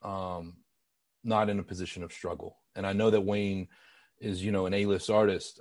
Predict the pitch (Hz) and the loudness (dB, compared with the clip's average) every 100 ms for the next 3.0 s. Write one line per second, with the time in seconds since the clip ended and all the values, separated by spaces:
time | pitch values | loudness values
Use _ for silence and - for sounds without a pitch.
0 | - 98 95 90 87 92 _ - - 98 | -10 -8 -6 -8 -10 -16 _ -10 -6 -6
1 | - - 135 104 92 101 - 104 113 110 | -8 0 4 4 2 -6 0 2 4 2
2 | 98 110 107 104 95 - 104 101 - | 2 0 2 -2 -2 -4 -4 -6 -10